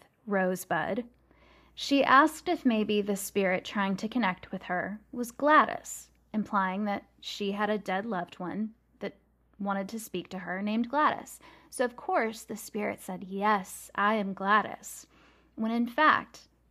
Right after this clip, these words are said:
Gladys was the name of the friend Ruth had brought with her that night to test Mary.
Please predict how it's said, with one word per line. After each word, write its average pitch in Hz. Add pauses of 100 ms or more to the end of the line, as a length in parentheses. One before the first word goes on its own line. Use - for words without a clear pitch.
(160)
Gladys 233
was 285
the 262
name 233
of 214
the 208
friend 196
Ruth 190
had 180
brought 180
with 294
her 202
that 180
night 180
to 190
test -
Mary. 233